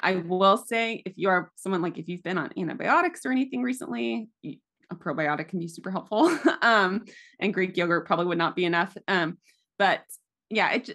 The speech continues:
it really just depends on the person, and it depends on your, like, G I and gut health.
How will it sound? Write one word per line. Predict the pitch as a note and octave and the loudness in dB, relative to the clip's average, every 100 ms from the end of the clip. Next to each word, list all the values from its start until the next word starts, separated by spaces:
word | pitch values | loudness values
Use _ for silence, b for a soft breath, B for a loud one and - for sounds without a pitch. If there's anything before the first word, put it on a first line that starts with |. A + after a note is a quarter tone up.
| - | -6
it | B3 - | -6 -4
really | D4+ F#4+ | -6 -4
just | B3+ G#3+ | -6 -8
depends | - F3 E3 E3+ | -12 -10 -8 -8
on | D#3 | -10
the | D#3+ | -10
person, | E3 E3 - - - | -10 -10 -8 -6 -2
and | F#3 F3 D#3+ F#3 - - _ _ _ | 2 2 2 0 -8 -20 _ _ _
it | F#3 | -8
depends | F3+ F3 G3+ E3+ E3 | -8 -4 -4 -2 -2
on | D#3 | -2
your, | D3 C3+ | -2 -4
like, | - C3 - - | -6 -8 -10 -18
G | - D3 | -6 -2
I | C#3+ A#2 | -2 -2
and | C#3 C#3 | -2 -4
gut | - | -4
health. | F3+ - | -4 -8